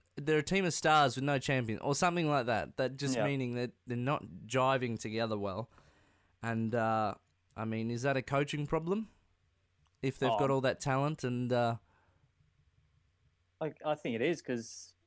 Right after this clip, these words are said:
Speaker 2: they made a grand final last year,
Speaker 1: Mm.
Speaker 2: and now they're just fighting for an eighth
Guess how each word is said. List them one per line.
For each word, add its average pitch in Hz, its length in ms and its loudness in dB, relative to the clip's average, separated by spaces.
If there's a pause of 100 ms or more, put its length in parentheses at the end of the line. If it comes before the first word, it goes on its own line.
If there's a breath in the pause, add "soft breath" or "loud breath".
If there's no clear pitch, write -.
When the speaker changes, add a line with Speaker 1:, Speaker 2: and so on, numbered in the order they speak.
(140)
Speaker 2:
they 135 140 -6
made 123 160 -2
a 113 40 -2
grand 117 280 -2
final 151 300 0
last 110 320 -2
year, 123 140 0
Speaker 1:
Mm. 127 40 0
Speaker 2:
and 127 100 -2
now 127 180 -2
they're 123 320 2 (720)
just - 280 -12 (140)
fighting 123 320 -4
for 127 140 -8
an 123 80 -2
eighth - 400 -4